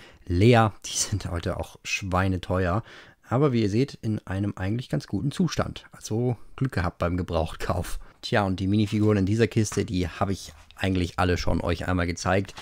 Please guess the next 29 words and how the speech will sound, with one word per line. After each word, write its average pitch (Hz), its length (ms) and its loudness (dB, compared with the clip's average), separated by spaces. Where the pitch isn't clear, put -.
Die 98 420 -2
muss 98 260 0
ich 95 100 0
nur 92 180 0
wieder 92 240 2
ranmachen 101 440 4
an 90 120 -2
die 90 120 0
Wand, 95 260 4
weil 92 160 -2
ich - 80 -8
die 95 100 -6
teilweise 90 480 0
für 95 200 -4
Reviews 95 480 0
oder 90 240 0
Videos 90 460 0
abgenommen 80 580 2
habe. 85 380 0
Vom 90 180 -6
fünften - 340 -4
Bruder 87 280 0
kommt 87 220 -2
ja 82 100 2
auch - 120 0
bald - 220 0
eine 90 80 0
neue 60 200 -2
Figur. - 440 -6